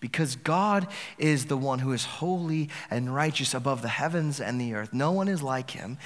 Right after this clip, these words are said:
He is the one who gets to define what's good, true, and beautiful.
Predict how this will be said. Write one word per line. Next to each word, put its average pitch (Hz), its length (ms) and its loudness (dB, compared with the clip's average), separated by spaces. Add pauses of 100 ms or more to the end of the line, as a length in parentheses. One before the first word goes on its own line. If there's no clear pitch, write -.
(200)
He 196 240 6
is 175 160 6
the 160 100 4
one 143 240 0
who 139 80 0
gets 127 220 -2
to 123 40 -6
define 113 300 -4
what's 110 180 -4
good, 151 500 0 (340)
true, 117 580 -2 (240)
and 110 200 -2
beautiful. 151 600 -4